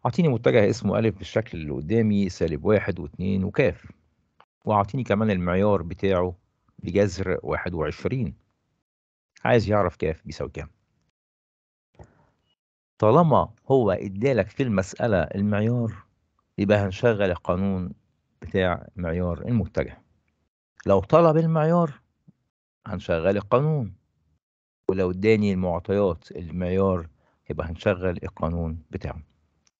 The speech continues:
يعني بنشغل القانون بتاع المعيار في الحالتين، لو هو كان طالبه أو لو كان مدهوني في المعطيات. نبدأ يلا نشغل القانون اللي هو جذر قوس عليه أس اتنين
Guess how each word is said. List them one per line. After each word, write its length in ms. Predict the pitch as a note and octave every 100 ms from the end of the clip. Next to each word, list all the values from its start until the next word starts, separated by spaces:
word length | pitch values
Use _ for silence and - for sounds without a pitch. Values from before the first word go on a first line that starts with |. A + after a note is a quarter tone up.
| -
يعني 140 | C#2+
بنشغل 340 | D2+ - G2+ G2+
القانون 560 | F#2+ G2+ G#2+ B2+ B2+ - - _
بتاع 200 | - B2+
المعيار 460 | B2+ B2+ A#2+ C#3+ D#3 -
في 100 | -
الحالتين، 600 | G#2+ B2 A#2 D#3+ B2+ C2+ - _ _ _ _ _ _ _ _ _ _ _ _ _ _
لو 140 | G2 G2
هو 300 | G2+ A#2+ G2
كان 200 | G2 F2
طالبه 500 | F#2+ G#2 F#2 F#2+ F2+ - _ _ -
أو 140 | F#2+
لو 120 | F#2 F2
كان 240 | - F2
مدهوني 480 | E2+ E2+ F#2+ F2+ E2
في 140 | -
المعطيات. 600 | E2 D2+ D2 A2+ F#2 - - _ _ _ _ _ _ _
نبدأ 320 | G2 E2 -
يلا 220 | A#1 E2+ D2
نشغل 400 | - G2 C#2+ -
القانون 500 | - E2 F2+ G#2+ G2
اللي 160 | D#2
هو 140 | D#2 D#2+
جذر 360 | G#2 C#3+ - - _ _ _ _ _ _ _ _ _ _ _ _ _ _ _ - - - - _ _ _
قوس 260 | - A#2+ -
عليه 320 | F2+ A2 -
أس 200 | - -
اتنين 500 | - - C3 F3 F3